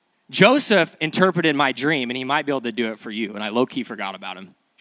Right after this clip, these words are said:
And so they're like, "All right, bring Joseph up out of prison." So he comes up, and Joseph gets all nice, he gets all shaved, he gets some new clothes on, he goes before Pharaoh. And it's really cool what Pharaoh tells him.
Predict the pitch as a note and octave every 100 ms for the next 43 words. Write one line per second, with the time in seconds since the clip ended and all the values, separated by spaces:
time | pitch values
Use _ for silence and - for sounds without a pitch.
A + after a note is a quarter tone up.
0 | - C#3+ D#3+ D#3+ C#3 E3 D#3+ G#2+ _ _
1 | _ _ _ _ - E3+ A3+ C4+ G3+ G#3+
2 | - D3 C#3+ B2+ B2+ A#2 G#2+ F3 A#2 E2+
3 | _ - - - F3 E3+ C4 B3 F#3 C#3
4 | D3 G3+ _ _ - - - D#3+ D3 G#3+
5 | A3+ E3+ D3+ - _ _ _ _ _ _
6 | - F3 F3+ G#3 F3+ E3 E3+ E3+ E3+ D#3+
7 | D#3 F3+ - E3 D3+ D#3+ D3+ D3 C#3+ C3
8 | D#3+ D#3+ C#3 D3+ - D#3 D3 D3 C#3+ C#3
9 | D3 D#3 C#3+ B2 C3+ A#2 C3+ G2+ G2 -
10 | - - - - E3+ F3 E3+ E3+ A#3 B3+
11 | - G3+ E3+ B2+ B2+ D3+ C3 A#2+ D3+ C3+
12 | A#2 A2